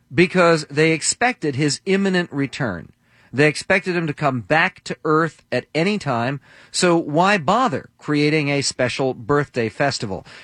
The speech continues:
And one of the earliest and most influential church fathers, the great scholar Origen, who was born about one eighty-five A D,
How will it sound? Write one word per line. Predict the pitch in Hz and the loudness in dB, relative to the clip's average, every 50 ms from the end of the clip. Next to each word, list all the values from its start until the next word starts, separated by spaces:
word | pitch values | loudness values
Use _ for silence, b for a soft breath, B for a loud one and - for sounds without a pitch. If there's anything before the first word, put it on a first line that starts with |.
| B | B
And | B - 165 175 | B 2 4 4
one | 196 208 | 4 4
of | 190 | 4
the | 170 170 - | 2 2 2
earliest | 175 185 240 277 262 175 139 - | 4 4 4 4 4 2 0 0
and | 151 139 | 0 0
most | 143 143 135 - - - | 2 0 0 -2 -4 -4
influential | 170 170 180 - 147 143 135 147 175 190 - - 123 110 110 - - _ - | -4 -4 -4 -4 -4 -2 0 0 0 -2 -2 -2 -2 -2 -4 -6 -10 _ -8
church | - - 156 143 - - | -2 -2 -2 -2 -4 -4
fathers, | - - 139 147 - - 120 87 - - - b b b b b b b b b | 0 2 4 4 4 2 0 -4 -8 -12 -16 b b b b b b b b b
the | - 123 135 143 143 139 139 | -2 2 4 4 4 4 2
great | 135 120 104 120 139 160 170 - | -2 -4 0 0 2 2 2 -2
scholar | - - - 151 143 139 135 131 127 123 - - | -6 -4 0 2 2 2 2 2 0 -2 -2 0
Origen, | 147 160 170 156 123 - 120 92 104 135 b b b b b b b b b b b | 0 2 2 0 0 -2 -4 -4 -4 -6 b b b b b b b b b b b
who | - 139 147 147 147 143 139 143 | 2 4 6 6 6 6 4 2
was | 135 113 135 131 127 113 104 | 0 0 0 0 0 0 -2
born | 95 120 147 170 180 170 156 147 143 139 | -2 0 2 4 4 4 2 2 2 0
about | 135 120 135 139 139 135 - | 0 2 2 2 2 2 -2
one | 131 120 139 156 160 170 - _ | -4 -2 0 0 0 -2 -4 _
eighty-five | 135 156 156 151 139 135 123 - - 151 151 160 151 135 117 98 92 104 120 110 98 - - | -2 0 0 0 0 -2 -4 -4 -2 0 2 2 2 2 0 0 -2 -4 -6 -8 -10 -12 -6
A | - 139 143 139 | -2 0 0 0
D, | 123 117 135 135 113 90 - b | 2 0 0 0 0 -2 -6 b